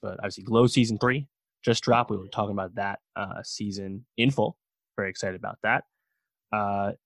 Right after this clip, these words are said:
and then on the movie front, we have Blinded by the Light. That's that Bruce Springsteen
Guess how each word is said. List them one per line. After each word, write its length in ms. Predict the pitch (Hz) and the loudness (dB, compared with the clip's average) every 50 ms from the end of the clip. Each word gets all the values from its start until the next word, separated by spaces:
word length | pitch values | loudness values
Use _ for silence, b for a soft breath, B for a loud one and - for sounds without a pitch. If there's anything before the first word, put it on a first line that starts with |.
| _ - | _ -6
and 220 | 110 110 107 110 | -4 -2 0 0
then 520 | 117 117 117 113 113 113 110 107 107 - - _ _ - | 0 2 2 0 0 0 -2 -2 -4 -6 -8 _ _ -2
on 120 | 113 117 | 0 0
the 80 | 113 110 | 2 4
movie 280 | 117 156 196 240 247 | 4 4 4 4 2
front, 440 | - - - 104 95 98 139 - - - _ | 0 -2 -4 -6 -6 -6 -8 -10 -14 -14 _
we 100 | - 107 | -6 -4
have 100 | 104 98 101 | -4 -4 -6
Blinded 520 | 110 - 98 - 131 143 165 175 185 139 | -8 -8 -4 -2 0 0 0 0 0 0
by 160 | 123 120 127 | 0 0 0
the 100 | 127 127 | 0 -2
Light. 300 | 107 104 104 - 131 170 - _ | -2 -2 -4 -4 -4 -4 -6 _
That's 200 | - 117 - - | -14 -14 -14 -14
that 180 | - - - _ | -16 -16 -8 _
Bruce 340 | 120 113 107 - - - - | -2 -2 -2 -2 -2 -4 -4
Springsteen 680 | - - 110 107 131 135 - - - 151 156 170 196 | -4 -6 -6 -6 -4 -6 -6 -4 -2 -2 -2 -2 -2